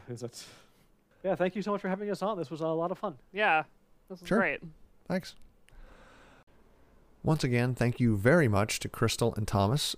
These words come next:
Speaker 3: of the T K three three one podcast. If you're a Legends fan and want a deeper look at the stories of the Legends timeline, please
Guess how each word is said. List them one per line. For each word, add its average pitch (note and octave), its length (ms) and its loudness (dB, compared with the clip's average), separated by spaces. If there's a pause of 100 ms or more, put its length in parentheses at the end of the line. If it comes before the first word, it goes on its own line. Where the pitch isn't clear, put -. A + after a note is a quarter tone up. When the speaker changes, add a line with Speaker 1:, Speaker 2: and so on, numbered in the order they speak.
Speaker 3:
of G#2 180 -2
the G2+ 180 2
T A#2 160 0
K G#2+ 260 4
three G#2+ 240 0
three G#2+ 220 0
one F#2+ 260 0
podcast. F#2+ 680 -2 (520)
If - 80 -6
you're E3 140 6
a E3+ 40 4
Legends F3 280 6
fan B2 360 6 (120)
and G#2 100 -2
want G#2+ 160 2
a G2+ 60 -2
deeper B2 400 4
look B2+ 360 4
at - 120 -6
the - 60 -6
stories D3+ 460 2
of G#2+ 100 4
the G#2+ 100 4
Legends G#2+ 340 2
timeline, A2 600 2 (280)
please - 520 4